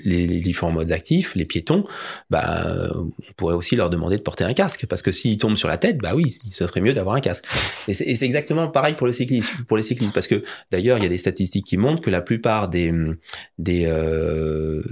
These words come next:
des blessures, en fait, sont pas forcément des blessures à la tête, il y a, c'est moins de dix pour cent, la plupart, c'est sur les membres. Bah, donc le casque, euh, il est pas forcément utile dans toutes les condi-, dans toutes les situations. Donc bon, ça, après, euh, c'est aussi un peu un aspect personnel, c'est-à-dire que bon, bah,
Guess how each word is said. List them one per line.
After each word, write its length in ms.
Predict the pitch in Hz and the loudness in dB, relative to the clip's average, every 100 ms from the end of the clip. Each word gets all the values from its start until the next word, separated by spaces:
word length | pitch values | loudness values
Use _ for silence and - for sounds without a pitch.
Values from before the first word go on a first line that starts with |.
| - | -4
des 160 | 98 | -2
blessures, 480 | 95 92 - 165 220 | 0 2 4 4 2
en 80 | 101 | 0
fait, 220 | - 165 | 0 2
sont 120 | - | 2
pas 140 | 101 143 | 2 0
forcément 320 | 117 - 120 | 2 2 2
des 100 | 101 | 2
blessures 300 | 87 85 90 | 2 2 2
à 60 | 82 | 0
la 80 | |
tête, 280 | 82 226 233 | 2 0 0
il 40 | 85 | -2
y 20 | |
a, 100 | 78 | 0
c'est 140 | - | -2
moins 300 | 85 95 107 | 0 2 2
de 60 | 110 | 2
dix 100 | 98 | 0
pour 180 | 92 87 | 0 2
cent, 200 | - 220 - - | 2 2 -6 -6
la 100 | - | -4
plupart, 340 | 78 85 135 - | -2 0 0 2
c'est 100 | 107 | 2
sur 160 | - | 2
les 80 | 120 | 2
membres. 320 | 113 87 80 | 2 0 -2
Bah, 200 | 78 78 76 | -2 -4 -2
donc 260 | 113 110 | -2 -2
le 80 | 90 | -2
casque, 380 | - 123 - - | 0 0 -2 -2
euh, 180 | 87 85 | -2 0
il 60 | |
est 60 | 78 | 0
pas 120 | 87 | -2
forcément 460 | 87 - 95 117 107 | -2 -2 0 0 -2
utile 240 | 95 117 | 0 -2
dans 80 | 101 | 0
toutes 140 | 101 | 0
les 60 | 92 | 0
condi-, 280 | 98 98 110 | 0 -2 -2
dans 140 | 95 | -2
toutes 200 | 101 113 | -2 0
les 100 | 95 | 0
situations. 440 | 90 101 92 - 107 - - - - - - | 2 0 0 -2 -4 -8 -8 -6 -8 -10 -6
Donc 180 | 87 87 | -2 0
bon, 100 | 87 | 0
ça, 280 | - 135 104 | 2 2 2
après, 260 | - 120 | 0 2
euh, 220 | 95 85 87 | 2 2 0
c'est 300 | - - 98 | 2 4 2
aussi 380 | 95 - 127 101 | 2 2 2 0
un 80 | |
peu 260 | 90 113 101 | 0 0 2
un 140 | 95 92 | 2 2
aspect 260 | 90 - 90 | 2 2 2
personnel, 560 | 92 - 95 120 123 | 0 0 2 2 2
c'est-à-dire 300 | - 87 90 | 0 0 -2
que 80 | - | -2
bon, 160 | 92 87 | 0 2
bah, 240 | 78 | 0